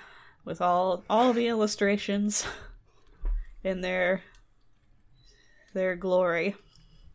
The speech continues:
Their horrifying glory. Um, and then you can, d-, like, I feel like this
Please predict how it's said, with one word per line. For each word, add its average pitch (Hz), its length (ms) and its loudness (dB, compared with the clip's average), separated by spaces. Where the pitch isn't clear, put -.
Their 175 120 -12
horrifying 202 720 2
glory. 170 520 -4
Um, 190 400 0
and 196 140 0
then 214 140 2
you 233 140 0
can, 233 200 0
d-, 214 100 0
like, 208 320 8
I 247 180 6
feel 214 440 4
like 185 300 2
this - 440 -4